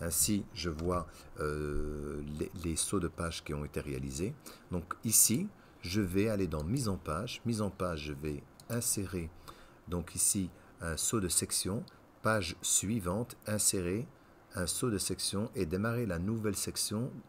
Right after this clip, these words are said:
à la page suivante. Donc je clique dessus, automatiquement il va me pousser vers la page suivante. Je fais un petit delete pour supprimer le symbole du paragraphe. Et donc là, je vois bien que j'ai un saut de page. J'aurais pu ne pas le mettre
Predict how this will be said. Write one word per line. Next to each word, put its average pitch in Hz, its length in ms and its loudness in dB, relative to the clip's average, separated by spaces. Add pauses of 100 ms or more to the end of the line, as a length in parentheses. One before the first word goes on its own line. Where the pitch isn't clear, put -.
à 123 80 -2
la 113 100 0
page - 300 -2
suivante. 65 540 -6
Donc 76 120 -6
je 98 120 0
clique 117 240 -2
dessus, 98 360 0 (420)
automatiquement 110 500 0
il 95 80 0
va 87 80 0
me 82 60 0
pousser 101 400 4
vers 82 160 -2
la 78 100 -2
page - 240 -4
suivante. 110 360 -2
Je 92 80 -6
fais - 140 -6
un 76 60 -2
petit - 160 -8
delete 82 360 -2
pour - 180 -10
supprimer - 520 -6 (360)
le 78 100 -2
symbole 78 420 0
du 67 100 -8
paragraphe. 73 560 -6 (280)
Et 76 40 -6
donc 85 200 -2
là, 117 160 6
je 107 120 0
vois 87 180 2
bien 87 260 0
que 92 160 -2
j'ai 82 280 0
un 87 60 -4
saut 90 220 0
de 87 80 2
page. 87 480 -2 (400)
J'aurais 78 280 0
pu - 140 0
ne 85 80 2
pas 80 180 0
le 80 80 0
mettre 85 320 -2